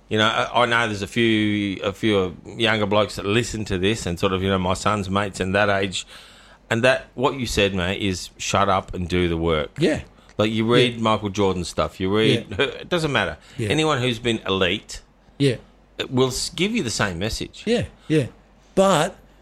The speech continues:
Speaker 2: you gotta do the work other than, if you've got really good coaches,
Speaker 1: Mm.
Speaker 2: you're in the right place at the right time.
Speaker 1: Mm-hmm.
Speaker 2: Recognise you're in the right place at the right time.
Speaker 1: Yeah.
Speaker 2: Then, okay,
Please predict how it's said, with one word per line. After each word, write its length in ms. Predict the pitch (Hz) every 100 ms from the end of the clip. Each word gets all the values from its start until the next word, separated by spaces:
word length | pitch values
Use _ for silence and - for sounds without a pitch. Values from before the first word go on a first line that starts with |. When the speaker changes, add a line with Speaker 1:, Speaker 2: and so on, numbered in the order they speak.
| _ -
Speaker 2:
you 120 | 151
gotta 180 | 190 202
do 160 | 196
the 120 | 170
work 280 | 156 165 160
other 260 | 156 151 160
than, 320 | 165 147 156
if 180 | 180 156
you've 120 | 202
got 260 | 214 233 165
really 260 | 156 165 147
good 140 | 131
coaches, 600 | 120 127 151 269 277 - -
Speaker 1:
Mm. 180 | - 208
Speaker 2:
you're 120 | 151 175
in 100 | 202
the 80 |
right 240 | 175 165 160
place 300 | 156 147 -
at 60 | 139
the 80 |
right 220 | 131 131 127
time. 300 | 131 151 151
Speaker 1:
Mm-hmm. 80 | 165
Speaker 2:
Recognise 720 | 208 277 262 262 247 220 180
you're 140 | 175
in 100 | 175
the 100 | 165
right 200 | 147 147
place 260 | 139 135 117
at 60 | 117
the 60 |
right 220 | 113 104 104
time. 320 | 101 98 170 -
Speaker 1:
Yeah. 260 | - 82 69 - -
Speaker 2:
Then, 680 | 123 120 160 202 135 165 233 - - _
okay, 380 | 165 156 151 139